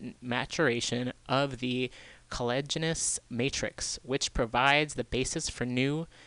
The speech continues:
mineralization of bone tissue." So there you have it. Uh, C B Ds, C B D, uh, it can help. So that's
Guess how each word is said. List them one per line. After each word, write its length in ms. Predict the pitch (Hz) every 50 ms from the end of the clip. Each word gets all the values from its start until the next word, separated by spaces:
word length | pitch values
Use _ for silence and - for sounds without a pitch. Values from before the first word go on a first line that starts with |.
| - - -
mineralization 920 | - 117 123 131 143 147 156 160 147 131 120 120 120 - - 127 127 139 127 -
of 280 | - 123 123 123 123
bone 280 | - 135 156 175 170 139
tissue." 380 | 127 - 104 - - - - - - - - - - - - - - - - - - - - - - - - - -
So 360 | - - - - 123 123 120
there 260 | 113 110 127 151 165 170
you 200 | 170 170 175 156
have 320 | - - 151 139 127 113
it. 260 | 113 120 - - - - - - - - - - - - _ _ - -
Uh, 360 | - 120 117 113 117 117 117 120 135 - - -
C 180 | - - - 156
B 100 | 160 165
Ds, 540 | 160 175 170 151 135 127 123 - - - - - - - - - - -
C 180 | - - 127 131
B 80 | 135
D, 320 | 123 120 120 120 120 117 - - - - - - - - - -
uh, 380 | - 120 117 117 117 117 113 113 - - - -
it 380 | - 101 120 123 104 78 - - -
can 140 | - 135 123
help. 220 | 104 - - - - - - - - - - - - - - - - -
So 600 | - - - 160 147 139 135 135 135 131 131 117 - - - -
that's 640 | - 135 131 - - - - - - - - -